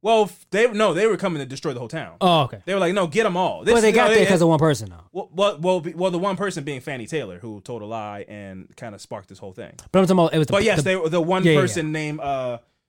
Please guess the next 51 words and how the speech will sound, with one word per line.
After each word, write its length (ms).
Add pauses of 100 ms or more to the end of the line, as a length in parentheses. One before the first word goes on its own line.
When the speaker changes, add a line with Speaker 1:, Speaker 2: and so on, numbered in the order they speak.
(180)
Speaker 1:
what 100
was 100
his 120
name? 240
The 100
guy 160
that 120
they, 220
everybody, 420 (220)
everybody 280
kept 200
thinking 300
he, 160
he 120
was, 140
uh, 260 (120)
uh, 80
Jesse 300
Hunter. 360 (140)
Speaker 2:
Yeah. 200 (340)
Speaker 1:
Who, 140
honestly, 460
I 120
don't 120
even 140
know 120
if 60
his, 140 (100)
his 200
name 180
ever 140
comes 240
up 100
in 80
this 140
as 160
he 80
got 180
killed. 320 (1120)
I 60
don't 200
even 200
know 140
if 100
he 180
ever 180
was, 240
like, 140
a 60
guy 240
that 180